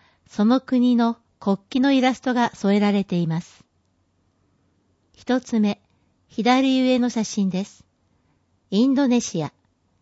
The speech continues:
髪の長い女性です。二つ目、右上の写真。ミャンマー。男性と女性。二人とも白い服を着ています。三つ目、左下。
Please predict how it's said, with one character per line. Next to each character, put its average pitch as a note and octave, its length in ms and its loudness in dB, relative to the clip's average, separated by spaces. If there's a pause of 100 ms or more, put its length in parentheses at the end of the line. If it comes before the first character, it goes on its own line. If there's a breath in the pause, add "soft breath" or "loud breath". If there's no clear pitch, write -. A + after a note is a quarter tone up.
(360)
髪 A3 300 0
の C4+ 160 0
長 A#3+ 320 0
い A#3+ 100 -2
女 E3+ 160 -4
性 F3 220 -4
で E3 160 -6
す。 - 200 -20 (1120)
二 A#3+ 280 -4
つ - 160 -8
目、 G3 200 -2 (380)
右 F#3 340 0
上 A3+ 220 2
の G3+ 140 0
写 F#3 160 -4
真。 - 340 -8 (840)
ミ G#3+ 100 0
ャ B3+ 80 2
ン A3+ 160 0
マ D#3+ 320 -6
ー。 - 40 -20 (760)
男 A#3+ 240 -2
性 C#4 260 -2
と B3+ 140 -2
女 A3 180 -2
性。 G3+ 380 -4 (760)
二 - 260 -2
人 A3+ 100 -4
と G#3+ 120 -2
も G#3 120 0
白 G#3+ 340 0
い C#4+ 60 -2
服 - 240 -4
を F3 60 0
着 - 100 -12
て F#3 140 -4
い F3+ 100 -2
ま E3 140 -4
す。 - 220 -20 (1400)
三 F#3+ 160 -2 (100)
つ C4 200 -2
目、 A3+ 260 0 (280)
左 A3 440 -2
下。 - 400 -10